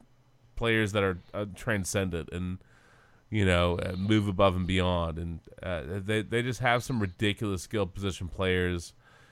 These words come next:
Um, and Mahomes is filthy. So, it, you know, you can talk about tendencies, you can talk about film, but that guy can just improvise and do things on the run and do things out of nowhere.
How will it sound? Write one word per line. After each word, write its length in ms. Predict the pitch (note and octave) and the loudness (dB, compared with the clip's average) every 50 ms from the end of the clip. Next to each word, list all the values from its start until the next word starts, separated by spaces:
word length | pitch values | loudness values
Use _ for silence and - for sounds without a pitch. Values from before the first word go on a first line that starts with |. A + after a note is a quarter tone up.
| - - _ _ _ _ _ - | -20 -20 _ _ _ _ _ -4
Um, 600 | - - F2+ F2 F2+ F2+ F2+ F2+ G2 G#2 G#2 G#2 B2 - - - - | -2 0 2 2 2 0 -2 -2 -4 -6 -10 -12 -14 -18 -20 -12 -2
and 180 | A2 A2+ A#2+ A#2+ | 0 0 2 2
Mahomes 340 | A#2 B2 D3 E3 E3+ E3+ E3 | 2 4 4 2 2 0 -4
is 120 | F3 D3+ | -6 -8
filthy. 540 | - - E3 F3 F#3 - - - - F2+ F2 | -4 0 0 0 0 0 -6 -14 -14 -14 -16
So, 520 | - - - - G#2+ G#2 G2+ G2 F#2+ F#2 F#2+ A2+ - _ _ | -14 -8 0 2 4 6 6 4 2 0 -4 -8 -16 _ _
it, 160 | A2+ A2 G#2 - - _ - - - - - - - - _ _ | -2 -2 -2 -4 -16 _ -20 -20 -20 -20 -20 -20 -20 -20 _ _
you 140 | A#2 A#2+ B2 | -2 0 2
know, 180 | A#2+ A2 G2+ | 2 2 2
you 140 | G2+ A2 A#2 A2+ | 2 0 0 -2
can 100 | A2+ G#2+ | -2 0
talk 200 | B2+ A#2+ A#2 A#2 | 0 0 2 0
about 280 | B2+ A#2+ A#2+ A#2 G#2 - | 2 4 4 4 2 2
tendencies, 580 | - B2+ B2+ B2 A#2 - - B2+ A#2+ A#2+ G#2+ | 0 0 0 0 0 -2 -2 -2 -2 -2 -2
you 80 | G#2+ G2 | -4 -6
can 80 | F#2 | -2
talk 160 | F2+ A2 A2 A2 | 0 0 0 2
about 240 | A#2 A#2+ A#2+ A2+ | 2 2 2 2
film, 400 | - - - C3 C3 B2 A2 F#2+ | 2 -2 0 2 2 2 2 2
but 200 | F2 F2 F2 F2 - - - - - - - - - - - - - | 0 0 -2 -2 -4 -10 -20 -20 -18 -18 -16 -14 -14 -14 -12 -2 0
that 120 | B2 A2+ | 0 4
guy 180 | A2+ B2 A#2 A2+ | 6 6 6 6
can 400 | - - G2 F2+ - - F#2+ - - A2 | 4 2 -6 -6 -6 -10 -16 -16 -16 -12
just 200 | G#2 F#2+ F#2 E2+ - | -8 -8 -8 -8 -4
improvise 720 | - A#2+ A#2+ A2+ B2 A2+ A2+ A#2 A#2 A2+ A2+ A2+ A2+ A2+ A2+ | -2 -2 0 0 -2 4 6 8 8 8 8 8 6 4 2
and 140 | D2+ F#2+ F#2 | 0 -4 -2
do 120 | G2 G#2+ | -2 -4
things 300 | G#2 - B2+ A#2+ G#2+ F#2+ | -2 -2 -2 -2 -2 -2
on 60 | G#2+ G2 | -2 -2
the 60 | F2+ | -2
run 560 | E2+ F2 G2 G#2+ A2 A2 A2 A2 A2 G#2+ G#2+ | -2 0 2 4 4 4 4 4 4 2 2
and 240 | G2 C#2 F2 F2+ E2 | 0 -2 -4 -4 -2
do 140 | F#2 G#2+ G#2+ | -2 -2 -2
things 340 | - - A2+ A2 G#2 F#2+ G2+ | -2 -2 -2 -2 -2 -2 -2
out 160 | D2+ F#2+ G#2 | -2 0 0
of 80 | G2+ F#2 | 0 0
nowhere. 640 | F#2 F#2+ G2 G2+ G2+ F#2 D#2+ D2+ D2 B1 B1 - | 2 4 4 4 4 2 0 -4 -6 -8 -10 -14